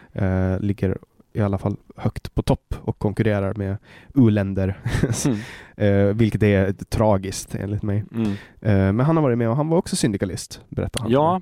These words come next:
Speaker 2: ja, han har sk-, han har väl skrivit, eh, någon bok om, eh, djurrätt också, för vegan,
Speaker 1: Ja.
Speaker 2: militanta veganer och sånt där.
Speaker 1: Mm.
Speaker 2: Eh, jag var aldrig särskilt aktiv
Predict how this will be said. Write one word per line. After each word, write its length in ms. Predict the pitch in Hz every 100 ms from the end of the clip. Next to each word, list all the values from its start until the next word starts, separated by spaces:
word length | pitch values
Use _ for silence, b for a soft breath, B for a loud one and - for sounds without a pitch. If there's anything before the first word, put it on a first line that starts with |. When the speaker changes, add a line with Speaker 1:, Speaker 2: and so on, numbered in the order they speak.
| 147
Speaker 2:
ja, 100 | 131
han 160 | 151
har 60 | 151
sk-, 160 | - 127
han 80 |
har 60 | 151
väl 100 | 160
skrivit, 520 | - 160 151 - -
eh, 360 | 143 139 135 135 127 - _ _ _ _ _ _
någon 160 | 127
bok 300 | 127 123 -
om, 280 | 123 117 117
eh, 720 | 120 117 113 107 104 110 117 123
djurrätt 540 | 139 117 117 143 _
också, 260 | 104 95 104
för 220 | 113 110
vegan, 200 | 107 113
Speaker 1:
Ja. 240 | 120 117 117
Speaker 2:
militanta 440 | 113 113 120 113
veganer 440 | 117 117 120 113
och 80 | 107
sånt 120 | 104
där. 120 | 107 107 B B B
Speaker 1:
Mm. 140 | 113 117 B B B B B B B -
Speaker 2:
Eh, 320 | - 110 110 110
jag 260 | 127 139
var 100 | 135 135
aldrig 600 | 127 120 123 117 117 120 -
särskilt 680 | - 110 104 123 107 - - _
aktiv 840 | 120 - - _ - 95 92 98